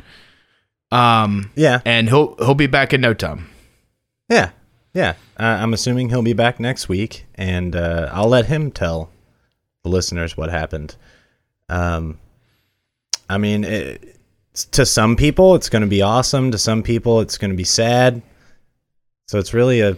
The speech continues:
Speaker 2: <laughs> it's really up to the interpretation of the listener. So I'll let him divulge that shit.
Speaker 1: It's, it, it, my view of it is,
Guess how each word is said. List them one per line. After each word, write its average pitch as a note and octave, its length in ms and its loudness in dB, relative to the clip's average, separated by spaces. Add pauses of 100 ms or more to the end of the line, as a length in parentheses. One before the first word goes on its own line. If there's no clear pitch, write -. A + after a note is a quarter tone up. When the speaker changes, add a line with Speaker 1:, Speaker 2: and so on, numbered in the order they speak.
(120)
Speaker 2:
<laughs> - 160 -18
it's - 800 -2
really D3 260 2
up A2 200 0
to G#2 180 -6
the G2+ 160 -6
interpretation G#2 680 -4
of F#2 80 -6
the G2 60 -6
listener. F#2+ 420 -6
So F2 360 -8
I'll G#2 140 -6
let G2 120 -2
him G#2 180 -4
divulge E2 380 -6
that D#2+ 160 -8
shit. D#2 240 -10 (180)
Speaker 1:
It's, - 600 2 (240)
it, C#3+ 520 0
it, C#3 220 0
my D#3 760 4 (160)
view A#2+ 440 4
of G#2 160 2
it G2+ 200 -2 (340)
is, A2 760 2